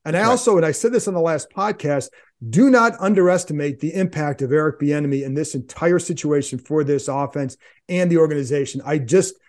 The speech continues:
Speaker 1: like, you already hear things about things that he's been able to get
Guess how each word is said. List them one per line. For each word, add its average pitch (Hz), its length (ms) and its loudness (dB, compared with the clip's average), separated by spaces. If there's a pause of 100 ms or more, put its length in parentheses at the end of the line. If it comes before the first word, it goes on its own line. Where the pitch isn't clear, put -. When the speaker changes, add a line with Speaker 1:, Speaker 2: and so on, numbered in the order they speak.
(280)
Speaker 1:
like, 143 320 -4
you 170 260 2
already 196 260 4
hear 196 260 4
things 156 320 -4
about 147 420 -2 (260)
things 170 260 0
that 160 120 4
he's 160 160 0
been 165 140 0
able 151 140 2
to 147 60 -4
get 143 320 -6